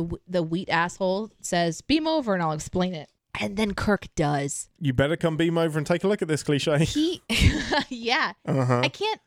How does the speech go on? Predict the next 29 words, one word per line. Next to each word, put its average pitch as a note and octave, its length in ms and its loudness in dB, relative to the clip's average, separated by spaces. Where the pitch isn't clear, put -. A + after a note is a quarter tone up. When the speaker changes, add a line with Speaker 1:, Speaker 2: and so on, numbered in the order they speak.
Speaker 1:
I C#4+ 40 0
can't F#4+ 240 0
imagine F4 680 -4
actually C4 480 -2
doing A#3 320 -2
that. E3 160 0
It's G3 100 2
Speaker 2:
Yeah. E4+ 80 0
Speaker 1:
just, A3+ 120 -8
that's F4 180 0
incredibly C4+ 640 -2
dangerous. G#3 460 0
There G#3 140 2
is G3 80 0
a F#3+ 40 -6
priority C#4 460 0
one, A3 460 -2
you A#3 80 -2
know, G#3 400 0
Speaker 2:
You F3+ 140 2
explain A3 300 4
Speaker 1:
alert- A3+ 80 0
Speaker 2:
to G3 40 0
me D3 100 4
right E3+ 400 2
now C#3+ 220 2
what's A2 280 -4
going A2+ 300 2
on. A2 260 -6